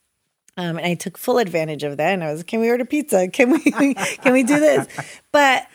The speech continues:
it's understanding, like, what that branding in, is. And sometimes people,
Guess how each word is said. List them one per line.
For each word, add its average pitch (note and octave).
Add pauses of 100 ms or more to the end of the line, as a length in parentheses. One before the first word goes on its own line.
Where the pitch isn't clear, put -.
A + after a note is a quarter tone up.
(400)
it's B3
understanding, B3
like, G3 (680)
what G3+
that G#3+
branding G3
in, D3+ (160)
is. E3 (180)
And G#3+
sometimes A#3
people, A3